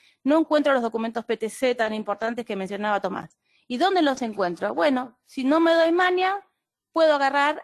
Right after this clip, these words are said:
eh, puedo abrir la ventanita del chat y decir, "Por favor, necesito ayuda en, para encontrar determinada cosa".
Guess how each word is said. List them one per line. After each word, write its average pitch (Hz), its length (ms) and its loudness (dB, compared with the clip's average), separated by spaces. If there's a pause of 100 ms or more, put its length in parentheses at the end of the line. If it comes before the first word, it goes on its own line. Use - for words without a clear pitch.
eh, 208 1040 -6
puedo 254 220 -4 (100)
abrir 240 260 -2
la 262 100 2
ventanita 254 420 -2
del 262 160 -4
chat 320 280 -2 (140)
y 240 100 -10
decir, 247 560 -4 (520)
"Por 269 180 -4
favor, 277 580 2
necesito 240 460 -10
ayuda 262 380 -2
en, 220 180 -6
para 202 240 -6
encontrar 202 320 -4
determinada 190 540 -6
cosa". - 320 -20